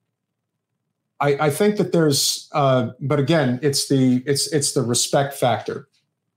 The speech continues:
It's the, you know,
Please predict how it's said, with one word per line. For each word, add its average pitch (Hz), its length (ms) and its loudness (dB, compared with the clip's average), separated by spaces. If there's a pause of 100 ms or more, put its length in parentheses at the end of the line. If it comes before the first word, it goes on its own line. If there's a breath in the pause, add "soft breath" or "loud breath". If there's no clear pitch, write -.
(100)
It's - 320 -4
the, 117 600 2 (2750)
you 131 140 -4
know, 107 260 -2